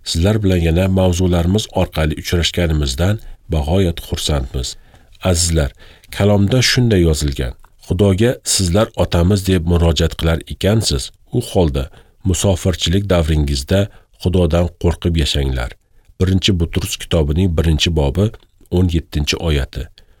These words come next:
Ko'plab insonlar yashaydigan joy Kaliforniyada dunyoning turli davlatlaridan odamlar kelganlar, ammo ular o'z mamlakatlarining fuqarosi hisoblanadilar.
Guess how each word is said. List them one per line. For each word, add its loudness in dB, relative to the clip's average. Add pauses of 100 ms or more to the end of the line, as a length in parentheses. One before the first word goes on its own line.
(320)
Ko'plab 0
insonlar 2
yashaydigan 2
joy 2 (320)
Kaliforniyada 0 (360)
dunyoning 4
turli 2
davlatlaridan 0
odamlar 0
kelganlar, -4 (280)
ammo 2
ular 2 (300)
o'z 0
mamlakatlarining 2
fuqarosi 0
hisoblanadilar. -4